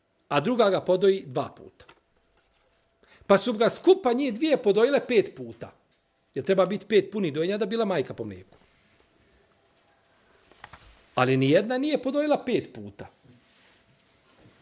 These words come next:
Ali je njihov muž babo po mlijeku.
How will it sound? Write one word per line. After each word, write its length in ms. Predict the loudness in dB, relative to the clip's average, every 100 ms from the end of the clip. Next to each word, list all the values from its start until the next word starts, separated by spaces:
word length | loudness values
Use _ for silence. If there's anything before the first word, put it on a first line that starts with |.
| -20 _ _ _ _ _ _ _ _ _ _ _ _ _ -4
Ali 260 | 2 4 4
je 160 | 4
njihov 580 | 4 2 4 4 4 0
muž 480 | 2 8 8 6 0
babo 440 | 2 4 4 0 -4
po 100 | -6
mlijeku. 520 | -6 -8 -10 -18